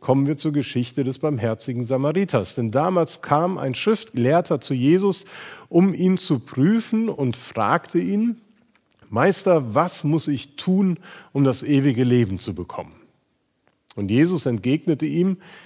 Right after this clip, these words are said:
„Was steht denn im Gesetz? Was liest du dort?“ Der Schriftgelehrte antwortete:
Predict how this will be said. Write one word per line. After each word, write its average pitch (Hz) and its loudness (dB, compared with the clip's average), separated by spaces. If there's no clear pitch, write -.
„Was 147 0
steht 226 -2
denn 147 2
im 135 0
Gesetz? 127 -2
Was 143 -2
liest 202 0
du 131 0
dort?“ 92 -6
Der 107 -4
Schriftgelehrte 143 0
antwortete: 151 -2